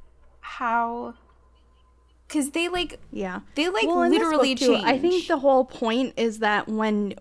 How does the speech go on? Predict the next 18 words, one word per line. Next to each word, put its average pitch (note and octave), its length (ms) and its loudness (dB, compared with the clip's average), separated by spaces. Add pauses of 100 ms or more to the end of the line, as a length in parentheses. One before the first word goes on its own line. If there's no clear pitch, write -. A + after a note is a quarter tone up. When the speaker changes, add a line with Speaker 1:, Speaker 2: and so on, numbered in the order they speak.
(120)
Speaker 2:
at G#3 200 0
the G3 100 -4
start, A3+ 360 4
when G3 140 2
he's F#3+ 240 0
being, F#3+ 480 0
like, E3+ 420 -4 (100)
so F3+ 220 -6
horrible F#3+ 360 0
to F3 80 -8
her, E3+ 280 -6 (1080)
he - 180 -2
doesn't C#4 340 8
have A#3+ 200 2
any G#3 260 0
humanity F3+ 680 -2
at E3+ 180 -6
all. F#3 520 0